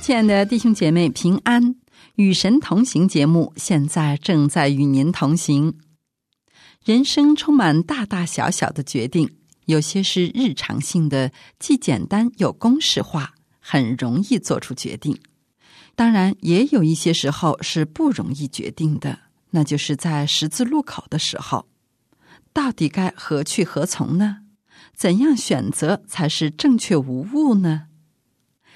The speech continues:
基督徒有一个非常有力的因素，那就是我们可以依靠神的帮助，这是世人所没有的。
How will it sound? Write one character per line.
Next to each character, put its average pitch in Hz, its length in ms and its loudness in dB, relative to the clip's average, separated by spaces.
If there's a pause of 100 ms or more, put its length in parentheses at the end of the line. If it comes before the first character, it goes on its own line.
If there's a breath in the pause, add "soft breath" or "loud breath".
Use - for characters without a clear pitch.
(200 soft breath)
基 - 160 0
督 302 160 0
徒 151 320 0
有 143 120 0
一 95 80 -8
个 131 140 -6
非 185 320 0
常 143 300 -2
有 120 160 -6
力 143 180 -6
的 143 80 -4
因 180 240 2
素， - 340 -2 (300 soft breath)
那 175 140 2
就 170 120 -4
是 - 340 -2
我 147 100 2
们 139 120 4
可 160 200 -2
以 143 180 0
依 202 220 -2
靠 208 280 -2
神 143 320 -2
的 269 120 -2
帮 147 280 -4
助， - 280 -8 (400)
这 - 120 -2
是 127 160 -4
世 143 320 -2
人 131 220 0
所 - 160 0
没 139 280 0
有 160 180 0
的。 - 240 -6